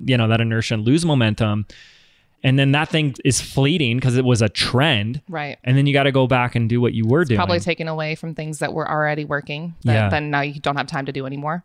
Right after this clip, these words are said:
Speaker 1: So if your business is built on trends, if it's built on gimmicks, if it's
Speaker 2: Mm-hmm.
Speaker 1: built on, like,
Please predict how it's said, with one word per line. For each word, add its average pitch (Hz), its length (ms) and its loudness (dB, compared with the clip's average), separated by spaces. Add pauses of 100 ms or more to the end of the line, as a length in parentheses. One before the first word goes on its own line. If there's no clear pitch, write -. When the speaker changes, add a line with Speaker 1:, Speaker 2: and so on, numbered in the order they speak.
Speaker 1:
So - 220 2
if - 100 2
your 190 120 4
business 233 500 0
is 127 80 0
built 123 360 0
on 113 180 -2
trends, 180 600 0
if 120 140 -4
it's 120 120 -2
built 123 280 0
on 98 220 -4 (100)
gimmicks, 226 800 0
if 147 180 2
it's 156 160 0
Speaker 2:
Mm-hmm. 151 60 -14
Speaker 1:
built 151 340 0
on, 143 160 2
like, 110 320 0